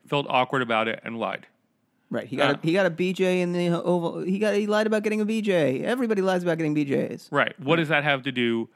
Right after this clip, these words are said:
Speaker 1: with him and his
Speaker 2: Right.
Speaker 1: presidency and America?
Speaker 2: Right.
Speaker 1: It's a thing that should be between him and his wife. He shouldn't have lied to
Speaker 2: Right.
Speaker 1: prosecutors.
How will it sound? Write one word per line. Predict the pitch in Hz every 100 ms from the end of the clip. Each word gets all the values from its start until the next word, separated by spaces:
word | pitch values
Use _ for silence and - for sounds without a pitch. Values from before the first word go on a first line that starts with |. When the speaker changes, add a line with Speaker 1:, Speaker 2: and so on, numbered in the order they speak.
| _ _
Speaker 1:
with | 127 117
him | 127 113 113 107 _ -
and | 123
his | 117
Speaker 2:
Right. |
Speaker 1:
presidency | 143 123 120 113 120 113
and | 113
America? | 113 104 104 104
Speaker 2:
Right. | 107 104 - _ _
Speaker 1:
It's | 131 -
a | 127
thing | 139 135
that | 120 101
should | - 135
be | 123
between | 117 113 117 113 107 _ - _
him | - 151
and |
his | 147
wife. | 123 113 107
He | - 139
shouldn't | - 151 139
have | 127
lied | 123
to | -
Speaker 2:
Right. |
Speaker 1:
prosecutors. | 120 107 - 113 107